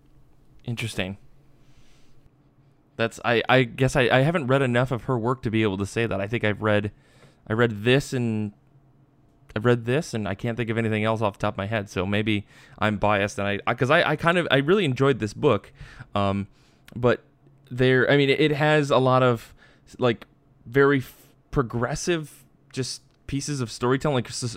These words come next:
culturally progressive, like, pieces that are scattered all around that. And I was like, "Okay, Aftershock, like, this is the first Aftershock book that I picked up." And I, I thought, "Okay, well, this is, like, the foot,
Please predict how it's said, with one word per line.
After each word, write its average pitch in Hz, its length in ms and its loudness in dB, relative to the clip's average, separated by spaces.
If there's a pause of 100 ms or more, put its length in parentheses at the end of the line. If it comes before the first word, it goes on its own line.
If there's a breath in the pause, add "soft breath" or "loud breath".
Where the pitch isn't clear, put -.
(120)
culturally 135 500 -4
progressive, 117 640 0 (160)
like, 95 240 -6
pieces 135 420 -2
that 110 140 0
are 107 180 0
scattered 113 440 0
all 110 160 4
around 107 260 0
that. 151 220 -2 (320 loud breath)
And 120 100 0
I - 20 4
was 113 140 -2
like, 113 120 -2
"Okay, 113 280 2
Aftershock, 123 640 0
like, 104 160 -2
this 147 160 0
is 127 160 -4 (200 soft breath)
the 117 120 -2
first 135 340 -2
Aftershock 117 540 0
book 117 160 -2
that 110 100 0
I 107 80 2
picked 110 300 0
up." 113 220 4 (320 soft breath)
And 113 140 2
I, 107 260 2
I 107 120 2
thought, 110 300 2
"Okay, 131 240 4
well, 123 160 2
this 123 200 -4
is, 127 160 -6
like, 120 180 -2
the 113 100 -4
foot, 135 300 -2